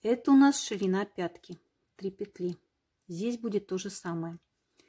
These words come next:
Следующее действие наше. Вот у нас накид, а это четвертая петля.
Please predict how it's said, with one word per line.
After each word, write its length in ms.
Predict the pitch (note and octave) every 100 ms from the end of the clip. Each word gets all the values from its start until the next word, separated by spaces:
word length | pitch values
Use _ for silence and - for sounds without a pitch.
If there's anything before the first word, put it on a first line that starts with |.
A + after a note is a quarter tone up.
| _ _ _ _ _ _
Следующее 760 | - A3+ D4 D4+ C#4 - A#3+
действие 560 | G3 A3 G3+ - - F#3
наше. 500 | F#3 D#3+ - - F3+ - - - - - - _ _ _ _ _ _
Вот 240 | A3 B3
у 60 | A#3+
нас 260 | A3 G#3+ -
накид, 680 | C4+ - - G3+ D#4+ E4+ - _ _ _ _ _
а 200 | - G3
это 420 | F#3+ B3 E4+ F4 F4
четвертая 560 | - G3+ G#3+ A3+ C4+
петля. 520 | C4 B3+ G#3 F#3 E3+